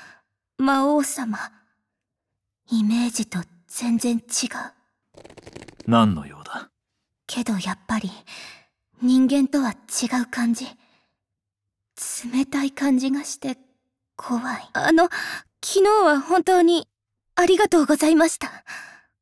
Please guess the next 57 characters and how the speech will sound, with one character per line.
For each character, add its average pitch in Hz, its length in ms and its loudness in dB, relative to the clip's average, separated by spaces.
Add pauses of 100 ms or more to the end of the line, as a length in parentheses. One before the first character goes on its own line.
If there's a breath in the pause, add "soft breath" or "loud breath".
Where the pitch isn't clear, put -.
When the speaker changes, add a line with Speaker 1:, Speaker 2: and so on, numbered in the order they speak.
(380)
Speaker 2:
う - 40 -18
ん。 87 180 -8 (1300 loud breath)
Speaker 1:
そ - 200 0
れ 359 100 4
で 392 140 2
そ - 160 -2
の、 349 100 4 (760 loud breath)
何 440 260 2
か 349 180 4
私 359 360 2
に 370 140 2
お 349 120 2
手 415 120 0
伝 392 240 2
い - 20 4
で 302 100 2
き 339 100 2
る 320 100 4
こ 277 120 -2
と 320 120 4
が 285 160 0
あ 311 80 -2
れ 311 100 0
ば、 254 160 -2 (420 loud breath)
お 311 120 2
申 359 220 4
し - 80 -4
付 - 200 -4
け 359 40 -2
く 359 100 -4
だ 359 140 2
さ 349 200 -4
い。 311 140 -12 (840 loud breath)
お 349 220 0
礼 359 180 4
に 381 140 4
も 311 160 4
な 294 220 -2
ら 339 100 4
な 330 120 4
い 294 60 0
か 302 140 -2
も 254 100 2
し 285 140 -4
れ 277 80 0
ま 269 140 -2
せ 254 160 -6
ん 240 80 -4
が。 208 60 -6 (1700 loud breath)
回 359 280 2
復 - 260 -2
魔 370 200 4
法 359 180 0
と 285 140 -8
か 269 120 0
な 233 120 0
ら、 214 160 -6